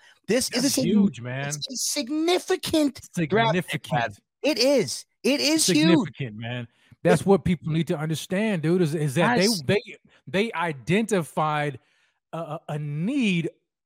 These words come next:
Speaker 2: on the team, which was offense. You, you saw, and here, and here's the thing, because we s-, we all saw it, right, last year. We knew, dang, you know, uh, Beasley being out, dang, that, that's a huge hole, huge void to fill.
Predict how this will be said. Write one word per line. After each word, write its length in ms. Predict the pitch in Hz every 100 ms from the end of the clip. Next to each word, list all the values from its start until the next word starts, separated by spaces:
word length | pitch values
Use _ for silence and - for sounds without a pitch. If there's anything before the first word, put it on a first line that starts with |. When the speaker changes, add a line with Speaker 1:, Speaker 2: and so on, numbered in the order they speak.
| _ _
Speaker 2:
on 180 | 165 226
the 100 | 254
team, 500 | - 226 185 160 151
which 160 | 175 175
was 140 | 180 -
offense. 560 | 185 233 - 175 151 - _
You, 160 | 185 254
you 100 | 262
saw, 320 | - 320 277 - _ _ 214
and 120 | 208
here, 160 | 277 226
and 100 | 233
here's 200 | 277 208
the 60 |
thing, 220 | 185 247 202
because 360 | - 196 143 _ _ _ _
we 200 | 135 269
s-, 220 | 254 -
we 160 | 214 349
all 200 | 359 165
saw 300 | - 170 143
it, 120 | 156
right, 180 | 151 160
last 380 | 160 156 143 -
year. 80 | 165
We 160 | 220
knew, 320 | 247 240 214 165
dang, 380 | 156 147 135 127
you 60 |
know, 220 | 131 131 -
uh, 200 | 139 120 - _ _ 117
Beasley 320 | 170 196 180
being 240 | 147 143 131
out, 180 | 127 135
dang, 200 | 135 139
that, 120 | 147
that's 180 | 175 151
a 40 |
huge 320 | 123 156 135
hole, 340 | 131 147 139 - _ _
huge 220 | 160 123
void 260 | 123 139 127
to 60 |
fill. 320 | - 143 127